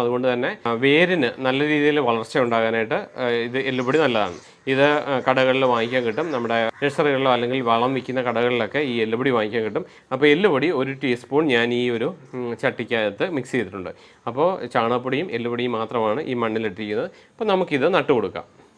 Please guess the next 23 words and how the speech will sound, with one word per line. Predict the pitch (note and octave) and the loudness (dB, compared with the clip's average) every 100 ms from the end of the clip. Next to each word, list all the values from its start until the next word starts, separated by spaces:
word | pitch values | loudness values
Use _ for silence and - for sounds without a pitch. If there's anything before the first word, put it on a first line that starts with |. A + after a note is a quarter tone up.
| _ D#3 | _ -4
അപ്പോൾ | F3 | 0
നമ്മുടെ | E3+ D#3+ | 2 4
ഈ | D#3 D3 | 4 2
മണ്ണിലേക്ക് | B2 B2 A2+ C3 F#3 - B2 | 2 2 0 -2 -6 -10 -6
മണ്ണൊന്ന് | A#2 A#2 A2+ A#2 G2+ A2+ | -4 -2 -2 -4 -4 -8
മാറ്റി | G#2+ D3+ D#3+ | -6 -6 -4
ഏകദേശം | A#2+ A#2 - A#2+ | -2 -2 -2 -4
നടുക്ക് | A2 A2 A#2+ | -4 -4 -4
ഭാഗത്തായിട്ട് | A2 G2+ A2 C#3 C3+ | -4 -2 -6 -6 -4
ചെറിയൊരു | B2+ C#3 C#3+ B2 D3+ - - - - | -4 -2 -2 -2 -6 -12 -20 -20 -4
കുഴിയെടുത്തതിന് | C3 A#2+ A#2 A2 A#2 A2 | 0 4 2 2 -2 -2
ശേഷം | A2+ G2+ D#3 - _ _ - | -6 -8 -10 -12 _ _ -6
അതൊന്ന് | A2+ A2+ C3 G#3+ - - - | -4 -2 -4 -6 -12 -12 -6
താത്തി | A#2 A2 C#3+ - - - _ | -4 -4 -8 -10 -16 -20 _
ഒന്ന് | B2 A2+ G#2 | -12 -8 -8
നട്ടു | F#2+ G#2+ | -6 -8
കൊടുത്താൽ | G2 A2 F#2+ | -6 -6 -6
മതി. | F#2 D#3+ - _ _ _ | -8 -12 -18 _ _ _
അപ്പോൾ | - A#2 | -8 -6
ഇത്രയേ | - C3+ B2 | -2 2 2
ഉള്ളൂ | A#2+ A#2+ | 2 -2
സംഭവം. | A2+ A2 B2+ G3+ - A#2+ | -2 0 0 -2 -8 -6
ഇതൊന്ന് | A#2 A2+ B2 | -2 -2 -2